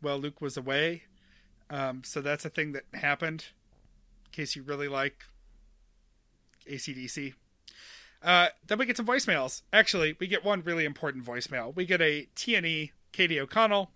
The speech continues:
the Chicago ten in New York City, who has just encountered one Janeane Garofalo and has gotten a picture of her with the phone showing the T B T L, thus, although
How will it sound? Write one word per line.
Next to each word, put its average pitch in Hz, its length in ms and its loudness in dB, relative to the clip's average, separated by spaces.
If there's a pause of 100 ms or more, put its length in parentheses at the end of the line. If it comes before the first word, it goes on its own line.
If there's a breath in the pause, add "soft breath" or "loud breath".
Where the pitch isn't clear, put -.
the 139 80 -10
Chicago 147 400 -2
ten 151 400 0
in 165 160 -4
New 147 80 -6
York 131 180 -10
City, 180 340 2 (380 soft breath)
who 196 80 0
has 180 160 4
just 247 200 -2
encountered 190 600 0
one 180 240 0
Janeane 165 360 -4
Garofalo 160 640 0 (360 soft breath)
and 139 80 -10
has 143 120 -6
gotten 165 220 2
a 180 60 -4
picture 202 400 2
of 151 120 -2
her 147 340 4 (680)
with 254 380 2 (480)
the 240 100 2
phone 160 600 2 (160)
showing 190 500 2
the 170 100 -4
T 185 160 -6
B 180 120 -8
T 170 200 0
L, 135 340 0 (840)
thus, 175 540 4 (100)
although 151 460 2